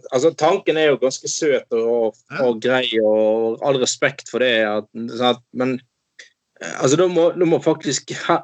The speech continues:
Speaker 1: heller disse K R F-ene som tapte det retningsvalget, da må de faktisk ta det valget med å gå til A P.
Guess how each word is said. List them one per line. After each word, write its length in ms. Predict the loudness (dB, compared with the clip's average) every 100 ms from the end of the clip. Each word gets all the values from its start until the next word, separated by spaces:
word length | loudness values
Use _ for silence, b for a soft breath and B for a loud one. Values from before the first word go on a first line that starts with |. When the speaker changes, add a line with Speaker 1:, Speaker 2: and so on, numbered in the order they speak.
| 0
Speaker 1:
heller 220 | 2 4 2
disse 220 | 0 -4
K 160 | -2 0
R 140 | 0
F-ene 260 | -2 -4 -2
som 140 | -4
tapte 320 | -2 -2 0 0
det 80 |
retningsvalget, 560 | 2 0 -2 0 0 2
da 60 | 2
må 120 | 2
de 40 | 2
faktisk 380 | 0 -2 -6 -2
ta 160 | 2 4
det 140 | 4
valget 280 | 4 2 2 0
med 140 | 0
å 20 |
gå 140 | 0 -2
til 120 | -2
A 120 | -2 2
P. 160 | 2